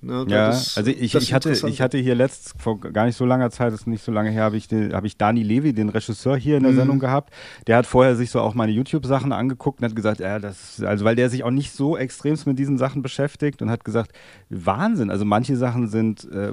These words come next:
Speaker 2: unglaublich, haben Tausende von Aufrufen, manche haben vierzig. Also was ist da, <laughs> wie funktioniert das, ja, aus seiner
Speaker 1: Ja,
Speaker 2: Sicht
Speaker 1: ja.
Speaker 2: so?"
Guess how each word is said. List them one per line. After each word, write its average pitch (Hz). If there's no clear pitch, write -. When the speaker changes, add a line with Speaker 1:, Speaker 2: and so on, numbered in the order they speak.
Speaker 2:
unglaublich, 127
haben 117
Tausende 127
von 110
Aufrufen, 131
manche 117
haben 110
vierzig. 123
Also 104
was 107
ist -
da, 107
<laughs> -
wie 123
funktioniert 139
das, 85
ja, 110
aus 117
seiner 139
Speaker 1:
Ja, 110
Speaker 2:
Sicht 107
Speaker 1:
ja. 123
Speaker 2:
so?" 120